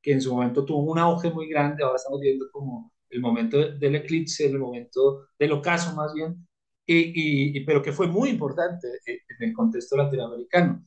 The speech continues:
Estados Unidos construyó unas políticas tanto para la guerra contra las drogas, el Plan Colombia,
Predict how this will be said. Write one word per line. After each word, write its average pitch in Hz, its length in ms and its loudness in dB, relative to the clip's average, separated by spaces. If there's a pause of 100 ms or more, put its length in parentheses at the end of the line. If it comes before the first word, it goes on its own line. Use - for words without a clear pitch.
Estados 156 320 0
Unidos 147 320 0
construyó 156 640 2
unas 233 240 2
políticas 147 840 0 (240)
tanto 143 380 0
para 135 180 2
la 123 120 -2
guerra 165 280 2
contra 196 280 -4
las 196 180 2
drogas, 185 340 0
el 226 120 -2
Plan 123 220 -8
Colombia, 143 540 0